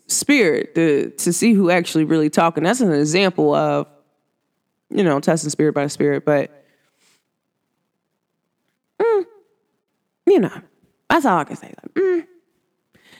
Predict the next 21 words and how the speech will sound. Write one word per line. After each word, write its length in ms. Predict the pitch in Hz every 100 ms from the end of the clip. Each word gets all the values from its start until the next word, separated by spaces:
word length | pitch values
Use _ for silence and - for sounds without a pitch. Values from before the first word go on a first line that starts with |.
| - _ _ -
But, 180 | 208 262
um, 460 | 262 233 208 196
I 80 | 127
don't, 120 | 269
I 120 | 220 262
don't, 80 |
I 80 | 220
really 240 | 233 262 226
don't 160 | 196
have 160 | 190 165
that 160 | 160
problem 320 | - 160 160 160
anymore. 360 | 160 156 156
I 60 | 170
really 240 | 180 180
don't 180 | 165 165
deal 180 | 165 165
with 100 | 156
people 320 | 180 151 156
who, 320 | 156 151 151
um, 500 | 143 143 139 139 135